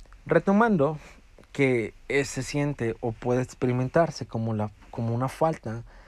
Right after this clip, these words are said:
como cuando te consumes alguna droga, así mismo el cerebro te pide a esa persona. Es por eso que se puede volver complicado o incluso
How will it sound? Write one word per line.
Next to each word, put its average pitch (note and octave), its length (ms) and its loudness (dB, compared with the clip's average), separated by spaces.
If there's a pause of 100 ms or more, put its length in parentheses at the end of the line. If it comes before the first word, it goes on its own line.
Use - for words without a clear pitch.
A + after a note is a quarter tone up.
(180)
como A#2 540 -2
cuando A#2 280 -2
te A2 460 -2 (140)
consumes C3 500 -2
alguna C3+ 320 0
droga, D3+ 380 2 (380)
así - 300 -4
mismo D3 320 0
el C#3+ 60 -2
cerebro B2 460 -4
te A2+ 180 -4
pide A#2+ 460 -2
a G#2 60 -2
esa G#2 200 -6
persona. G2 640 -8 (800)
Es A#2+ 80 -12
por - 180 -2
eso A#2 160 -6
que A2+ 120 -10
se - 120 -10
puede A2 280 -6
volver A2 380 -4 (380)
complicado E3+ 760 4 (340)
o B2+ 60 -4
incluso C#3 580 -2